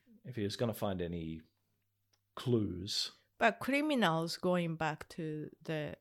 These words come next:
Speaker 2: place
Speaker 1: Mm.
Speaker 2: once or twice or whatever.
Speaker 1: <laughs> Returning to the scene of the crime.
Speaker 2: Yeah, yeah.
Speaker 1: Hmm.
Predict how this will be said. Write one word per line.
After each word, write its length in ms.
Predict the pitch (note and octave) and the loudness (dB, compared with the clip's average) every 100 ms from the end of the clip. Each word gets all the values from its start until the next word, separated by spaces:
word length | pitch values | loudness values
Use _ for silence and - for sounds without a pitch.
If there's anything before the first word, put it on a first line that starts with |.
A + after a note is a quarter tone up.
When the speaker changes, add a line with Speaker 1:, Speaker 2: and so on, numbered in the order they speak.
| _ - | _ -12
Speaker 2:
place 640 | F3 C#3 D2 - - - - | -6 -6 -6 -10 -16 -12 -4
Speaker 1:
Mm. 260 | G#2+ C#2 - _ _ _ - - _ _ - | -4 -4 -14 _ _ _ -20 -20 _ _ -10
Speaker 2:
once 580 | E3+ C#3+ E3 E3+ - - | -4 -4 -6 -10 -10 -10
or 200 | - - - | -10 -12 -12
twice 380 | - - - - - | -12 -10 -10 -12 -16
or 80 | - | -16
whatever. 400 | - - - - | -10 -8 -8 -6
Speaker 1:
<laughs> 80 | |
Returning 380 | A2 A2 G2+ G2 | -6 -4 -4 -4
to 100 | G#2 | -2
the 80 | F2+ | -2
scene 220 | - G2 | -2 -2
of 100 | F2+ | -2
the 60 | E2+ | -4
crime. 300 | A2 E2+ - | -4 -4 -4
Speaker 2:
Yeah, 360 | - A#3 - C#3+ - _ | 4 6 6 2 -8 _
yeah. 260 | A#3 E3 - - - - - - | 2 2 0 -10 -12 -16 -20 -12
Speaker 1:
Hmm. 160 | - | -8